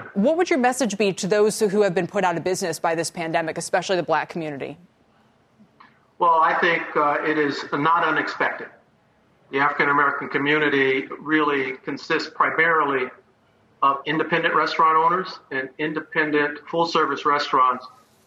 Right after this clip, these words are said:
Speaker 2: are bearing the brunt of this. Some of the chains clearly have been adversely affected, but they're better able,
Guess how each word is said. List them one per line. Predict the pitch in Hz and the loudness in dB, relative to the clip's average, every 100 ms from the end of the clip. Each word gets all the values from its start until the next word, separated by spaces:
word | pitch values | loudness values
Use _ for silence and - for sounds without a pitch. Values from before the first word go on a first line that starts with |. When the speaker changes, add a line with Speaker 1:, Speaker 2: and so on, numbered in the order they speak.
| - | -6
Speaker 2:
are | 135 | 0
bearing | 147 151 | 2 2
the | 139 | 0
brunt | 117 135 147 123 - | -4 0 2 2 -4
of | 131 113 | -8 -8
this. | 117 107 - - _ _ _ _ | -10 -12 -14 -20 _ _ _ _
Some | 151 | -2
of | 147 | -2
the | 147 | 0
chains | 151 156 160 156 - - | 0 0 0 -2 -6 -10
clearly | - 165 156 151 | -2 0 2 0
have | 143 123 | -2 0
been | 139 135 | 0 0
adversely | 139 139 143 139 - 131 | 0 0 0 -2 -2 -2
affected, | 131 151 151 - 156 - _ _ _ _ | 0 -2 0 -2 -4 -4 _ _ _ _
but | - 139 | -8 -2
they're | 156 151 | -2 0
better | 151 147 175 | 0 2 2
able, | 151 151 151 143 143 - | 0 0 2 0 -2 -10